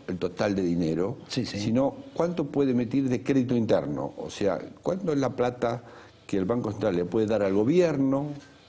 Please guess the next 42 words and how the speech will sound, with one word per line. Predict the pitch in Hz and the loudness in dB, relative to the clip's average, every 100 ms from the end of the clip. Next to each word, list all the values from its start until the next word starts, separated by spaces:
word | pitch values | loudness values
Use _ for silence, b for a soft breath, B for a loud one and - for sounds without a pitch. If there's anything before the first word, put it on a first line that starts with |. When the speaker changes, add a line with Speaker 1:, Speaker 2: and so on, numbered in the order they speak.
| - | -6
Speaker 1:
o | 95 87 | 0 2
a | |
los | 87 80 | 2 4
bancos | 123 120 110 | 4 4 2
Speaker 2:
Bancos. | 107 | 0
Speaker 1:
como | - 101 87 | -2 -2 0
redescuentos, | 95 92 - 170 143 143 117 - | 0 -2 2 2 2 2 -4 -6
etcétera. | 135 131 127 147 185 B B B B B - | -6 -4 0 0 -2 B B B B B -4
Entonces, | 135 165 156 - | 0 0 -2 0
ahí | 165 | 2
le | 208 165 | 4 4
pone | 147 139 | 6 6
un | 127 | 6
límite | 123 120 110 | 6 4 4
muy | 110 95 87 | 2 4 2
grande. | 73 69 69 | 0 -2 -2
Speaker 2:
O | |
sea, | - 120 | 0 2
le | 120 | 2
pone | 104 123 | 2 2
una, | 120 107 - | 2 0 -2
un | 120 120 117 110 | -2 0 0 2
límite | 107 127 135 131 139 123 B | 2 2 2 2 0 0 B
a | 113 | -4
Sturzenegger. | 107 104 107 101 80 71 - - - | -4 -2 0 0 0 -4 -10 -8 -4
Speaker 1:
A | |
Sturzenegger, | 98 95 107 117 135 143 - | -2 2 4 4 4 4 2
de | 123 | -2
cuánto | 113 139 135 | 0 0 2
puede | 139 135 | 4 4
emitir | 131 143 | 4 2
por | 143 135 | 2 4
ahí. | 139 | 4
Speaker 2:
Que | 120 | 4
tiene | - 123 139 | 2 4 6
Speaker 1:
Ahora, | 139 | 6
Speaker 2:
que | 123 | 6
suspender | 135 135 123 | 4 4 4
la | 117 | 2
fiesta. | 107 107 - - - - - - | 2 -2 -2 -6 -10 -14 -20 -4
Speaker 1:
No, | 151 | -2
espera, | 139 120 101 | 2 2 0